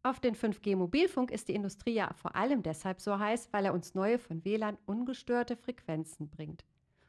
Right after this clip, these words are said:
Und nebenbei ein deterministisches Medienzugangsverfahren. Ein wenig davon bekämen wir nun mit Wi-Fi sechs E.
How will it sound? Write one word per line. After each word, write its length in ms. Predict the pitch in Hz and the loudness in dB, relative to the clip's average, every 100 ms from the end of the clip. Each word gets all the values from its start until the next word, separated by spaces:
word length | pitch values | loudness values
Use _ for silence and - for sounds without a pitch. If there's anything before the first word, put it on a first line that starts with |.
| _ _ | _ _
Und 280 | - 285 277 | 0 0 2
nebenbei 580 | 190 175 170 190 254 - | 0 2 0 0 2 0
ein 160 | - 170 | -4 -4
deterministisches 960 | 190 185 180 208 285 - 302 - 294 208 | -2 -2 -2 0 -2 0 -4 -4 -6 -4
Medienzugangsverfahren. 1300 | 214 233 226 - 175 170 165 - 156 - 160 156 - _ _ _ | -2 0 -2 -4 -6 -6 -6 -12 -14 -8 -6 -6 -10 _ _ _
Ein 220 | 202 202 185 | -2 0 2
wenig 260 | 302 392 - | 2 2 2
davon 320 | 277 277 254 | 0 2 0
bekämen 440 | 240 - 226 226 | 0 0 0 0
wir 100 | 220 | 0
nun 180 | 214 214 | 0 -2
mit 160 | 202 - | -2 0
Wi-Fi 360 | 190 190 190 | -2 0 -2
sechs 260 | 175 175 - | 0 -2 -4
E. 300 | 165 156 | -4 -6